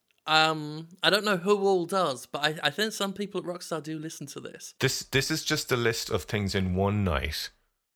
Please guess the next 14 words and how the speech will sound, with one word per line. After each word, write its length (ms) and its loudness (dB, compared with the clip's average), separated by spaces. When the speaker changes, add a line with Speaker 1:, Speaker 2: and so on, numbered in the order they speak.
Speaker 2:
that 160 2
managed 400 2
to 60 -6
piss 300 -6
me 120 -6
off, 500 -6
okay? 380 -2
Why 540 4
did 120 -4
a 60 -6
shopkeeper 800 -4
suddenly 360 0
go 160 2
hostile 680 -2